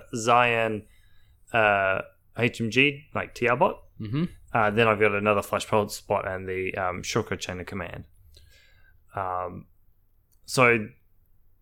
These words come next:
Speaker 1: the, the main idea of this army is there's a lot of forward deploying level one, um, or forward deploying level one or forward deploying level two specialists. So, um, 'cause all the Yadu,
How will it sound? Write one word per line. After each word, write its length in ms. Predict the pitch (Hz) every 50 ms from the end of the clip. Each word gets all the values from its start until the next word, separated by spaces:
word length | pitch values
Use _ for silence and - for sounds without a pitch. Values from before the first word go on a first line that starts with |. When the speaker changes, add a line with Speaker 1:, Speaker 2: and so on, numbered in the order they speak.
| _ -
Speaker 1:
the, 280 | 139 123 123 139 147 160
the 160 | 165 139 156
main 320 | 151 156 160 165 170 165 160
idea 420 | 135 135 135 117 123 131 135 135 131
of 180 | 120 107 101
this 240 | 107 123 120 - - - - - - - -
army 260 | 120 117 120 123 123
is 140 | 120 110 104
there's 140 | 113 110 101
a 40 | 110
lot 420 | 104 107 107 107 110 110 110 - 123
of 140 | 117 107 -
forward 360 | - - - 107 101 110 104
deploying 720 | 104 98 - - 113 107 107 104 101 101 98 95 98 104 - _ _ _ _ _ _ _ _ _
level 440 | - 107 104 107 107 104 110 104 101
one, 560 | 98 95 104 107 104 98 92 90 90 87 87 _ _ _ _ _ _ _ _ _ _ _ _ _ _ _ _ _ _ _ _ -
um, 560 | - 101 92 92 90 90 87 87 87 90 - - - - _ - - -
or 180 | 131 127 120
forward 220 | - - 156 156 160
deploying 300 | 143 127 - 156 143 139
level 180 | 135 123 127
one 180 | 123 131 127 123
or 140 | 135 127 107
forward 220 | - - 135 135
deploying 340 | 117 101 - 127 120 113 113
level 240 | 113 107 101 104 101
two 480 | - - - - 131 117 107 101 95 - - _ _ _ _ _ _ _ _
specialists. 960 | _ - - - 120 95 - 101 92 95 - - - - - - - - - _ _ - - _ - - - - - -
So, 400 | - - 113 98 95 98 104 - - - _ _ _
um, 320 | - 107 98 95 95 92 92
'cause 180 | - 117 113
all 200 | 117 - 139 123
the 120 | 117 120 113
Yadu, 500 | 110 107 107 117 120 117 110 104 101